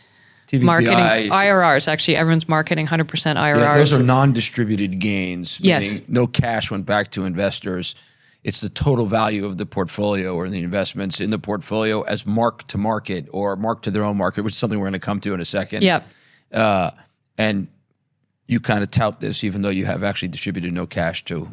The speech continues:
Speaker 1: your investors.
Speaker 2: Which is, that's how everybody, you know, presents their
Speaker 1: Yeah.
Speaker 2: numbers. But I think we were in an environment where everything got follow-on capital.
Speaker 1: Yeah, we're gonna
Speaker 2: So,
Speaker 1: talk about that.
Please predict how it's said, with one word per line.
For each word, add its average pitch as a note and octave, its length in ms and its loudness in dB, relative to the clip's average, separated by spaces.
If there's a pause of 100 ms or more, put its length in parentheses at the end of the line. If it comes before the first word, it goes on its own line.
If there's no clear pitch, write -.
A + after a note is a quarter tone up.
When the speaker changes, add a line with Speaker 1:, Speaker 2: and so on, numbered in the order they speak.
Speaker 1:
your D2 160 -8
investors. - 500 -14 (140)
Speaker 2:
Which E4 160 6
is, F#4 160 4 (100)
that's A#3+ 220 2
how G3 160 6
everybody, D#3+ 540 4 (160)
you F#3 100 6
know, C#3+ 140 2
presents D#3+ 600 0
their D3 280 0
Speaker 1:
Yeah. F2+ 200 0
Speaker 2:
numbers. F#3 460 4
But D#3+ 180 2
I D#3+ 100 4
think E3 280 0
we E3+ 100 4
were D#3 100 2
in D3+ 60 0
an D3 140 0
environment E3 640 4
where D3+ 520 4 (1040)
everything D3 340 0
got D3+ 140 0
follow-on D#3+ 360 2
capital. - 400 -2 (100)
Speaker 1:
Yeah, G#2+ 400 2
we're G#2 60 -8
gonna B2+ 100 4
Speaker 2:
So, C#3+ 140 4
Speaker 1:
talk D#3 80 4
about E2+ 200 -2
that. - 240 -10